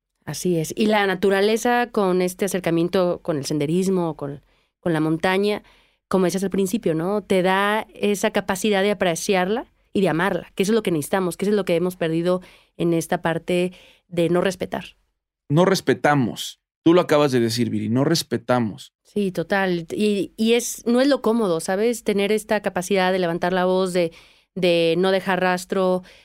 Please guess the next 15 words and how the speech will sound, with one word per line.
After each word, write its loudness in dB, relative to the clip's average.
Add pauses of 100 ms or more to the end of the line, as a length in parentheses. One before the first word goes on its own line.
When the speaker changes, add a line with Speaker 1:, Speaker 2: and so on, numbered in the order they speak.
(100)
Speaker 1:
de 0
ser 0
consciente 0
de, 0 (140)
de -2
no 2
tener 0
ese -2
impacto -4
negativo 0
si 0
vas 0
a 0
algún 0
lugar. -2